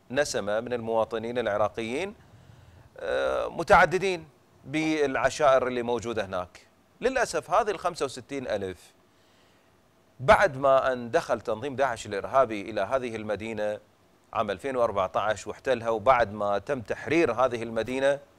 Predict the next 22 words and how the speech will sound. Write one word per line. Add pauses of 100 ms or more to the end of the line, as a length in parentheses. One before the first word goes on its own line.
(440)
للأسف (140)
سكان (200)
هذه، (640)
آه،
أو
سكان
هذا
القضاء (200)
يعانون
من
مشاكل
خدمية
فظيعة، (1080)
يعني
أكثر
من
واحد
يتصورها، (640)
خاصة
الكهرباء (720)
وملف
المياه.